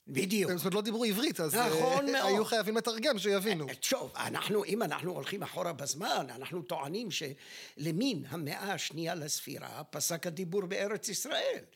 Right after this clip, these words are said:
Speaker 1: ברגע שהוא יצא החוצה, אז אתה לא יכול להצביע על,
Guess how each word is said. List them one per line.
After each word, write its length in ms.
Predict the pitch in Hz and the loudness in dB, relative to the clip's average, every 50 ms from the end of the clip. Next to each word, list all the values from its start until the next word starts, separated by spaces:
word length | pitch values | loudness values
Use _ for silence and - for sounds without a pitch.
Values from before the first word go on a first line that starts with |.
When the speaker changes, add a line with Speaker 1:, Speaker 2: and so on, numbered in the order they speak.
| _ _ _ - - - - - | _ _ _ -20 -20 -18 -12 -6
Speaker 1:
ברגע 320 | - 143 151 196 208 233 202 170 | -2 0 2 2 2 2 2 0
שהוא 380 | - - 180 170 185 220 214 170 | 0 0 0 0 0 0 -2 0
יצא 280 | 165 165 - - - 127 | 0 0 2 2 2 2
החוצה, 680 | 117 139 - - 98 113 - - - - - 104 120 - - - - - - - - - | 2 0 -2 -6 -10 -10 -10 -8 -6 -6 -4 -6 -6 -8 -12 -16 -18 -18 -18 -16 -12 -8
אז 200 | - 139 135 - - - | -6 -4 -4 -4 -2 -4
אתה 200 | 170 - - 160 | -4 -2 -2 -2
לא 200 | 165 180 233 285 | 2 2 2 2
יכול 180 | 294 - 262 226 | 2 2 0 2
להצביע 540 | 190 170 165 - - 175 185 - 220 175 175 190 - - - | 2 0 2 0 -2 -2 -2 0 2 2 2 0 -2 -2 -2
על, 140 | 160 156 | -4 -2